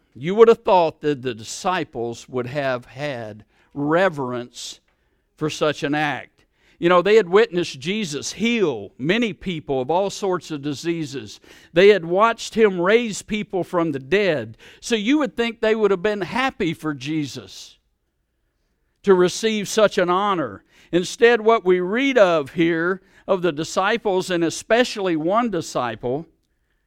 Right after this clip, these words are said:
we read of them condemning and rebuking this young worshiper.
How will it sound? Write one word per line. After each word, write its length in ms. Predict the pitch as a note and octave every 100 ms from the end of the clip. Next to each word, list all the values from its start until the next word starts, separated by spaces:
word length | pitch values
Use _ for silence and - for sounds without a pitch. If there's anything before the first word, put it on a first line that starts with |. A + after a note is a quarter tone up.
| _ _ _ _ _ _ _ _ _ -
we 200 | G#3 A#3+
read 280 | A3+ B3 A#3
of 80 |
them 260 | A3 A#3+ A#3
condemning 720 | - G3+ F3 G#3 B3+ B3 G#3
and 160 | G3+ F#3+
rebuking 640 | F3+ G3+ C4 - A3 F#3
this 300 | F3+ F3+ -
young 340 | F3 F#3 F#3
worshiper. 640 | F3+ G#3 G#3+ - C#3 A#2